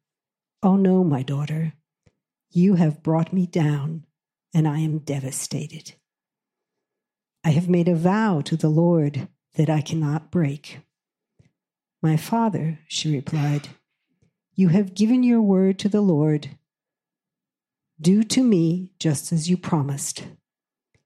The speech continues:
now that the Lord has avenged you of your enemies, the Ammonites.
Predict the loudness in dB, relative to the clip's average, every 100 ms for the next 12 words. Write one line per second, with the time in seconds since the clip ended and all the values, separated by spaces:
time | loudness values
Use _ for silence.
0 | _ _ 0 2 2 0 0 2 2 4
1 | 2 2 2 2 0 -2 -4 -2 0 -2
2 | -4 0 2 2 0 0 0 -2 -4 -6
3 | -10 -14 _ _ -4 -2 0 -2 -4 -8
4 | -12 -12 -12